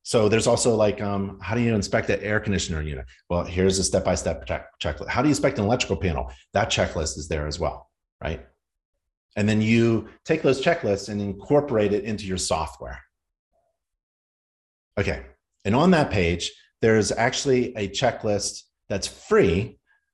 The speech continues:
provided by InterNACHI. Maybe we should just go there. And it, you're gonna see this because you use this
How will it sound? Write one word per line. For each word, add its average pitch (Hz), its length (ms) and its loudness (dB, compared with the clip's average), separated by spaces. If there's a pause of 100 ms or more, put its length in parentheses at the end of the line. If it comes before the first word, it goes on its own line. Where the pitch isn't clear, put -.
(480)
provided 120 300 4
by 113 160 4
InterNACHI. 87 480 0
Maybe 113 120 -2
we 151 100 0
should 135 140 -4
just 104 180 -2
go 92 160 2
there. - 240 -6 (1600)
And 95 120 -2
it, 95 180 -4
you're 110 100 2
gonna 107 160 2
see 147 200 4
this 95 180 2
because - 500 -4 (300)
you 107 140 0
use 113 400 4
this 90 360 2